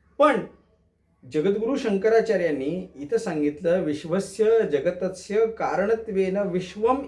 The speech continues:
इति उच्यते ब्रह्म." ब्रह्म असा शब्द वापरला की तीन गुणाच्या तीत असणाऱ्या तत्वाचा उल्लेख केला जातो.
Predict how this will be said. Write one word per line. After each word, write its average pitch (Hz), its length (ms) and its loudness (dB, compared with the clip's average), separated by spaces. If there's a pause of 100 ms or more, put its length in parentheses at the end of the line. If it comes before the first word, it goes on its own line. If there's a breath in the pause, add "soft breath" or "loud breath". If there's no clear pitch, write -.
इति 196 240 -6
उच्यते 220 640 -4
ब्रह्म." 190 480 4 (1160)
ब्रह्म 294 640 4
असा 247 260 -2
शब्द 226 260 -4
वापरला 170 580 0 (680)
की 165 60 -12
तीन 208 480 -4
गुणाच्या 160 680 0
तीत 262 680 -6 (160)
असणाऱ्या 151 640 0
तत्वाचा 160 840 -2
उल्लेख 143 360 -2
केला 127 420 -8
जातो. 151 340 -4